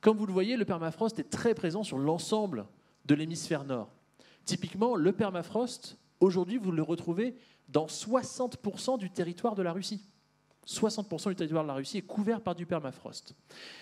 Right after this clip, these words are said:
Et vous le voyez ici, ce permafrost, ici, plus il est vert,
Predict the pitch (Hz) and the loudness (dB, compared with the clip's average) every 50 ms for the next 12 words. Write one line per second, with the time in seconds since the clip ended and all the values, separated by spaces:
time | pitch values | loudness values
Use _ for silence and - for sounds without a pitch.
0 | - - - - - 202 202 190 - - - - 190 190 175 190 185 160 147 147 | -20 -14 -2 2 4 4 4 4 0 -2 -4 -4 0 2 4 4 4 4 0 -2
1 | 143 - - 233 247 254 214 - - 185 - 190 190 180 - - 190 165 - - | -2 -2 -2 0 0 0 0 0 -2 0 0 0 0 -2 -2 -2 -2 -2 -4 -6
2 | - 190 190 - - 185 175 - 196 220 233 220 165 147 139 127 151 165 180 220 | -8 -6 -6 -4 -4 -6 -6 -2 0 0 2 2 2 0 -2 0 0 2 2 0
3 | 240 | -2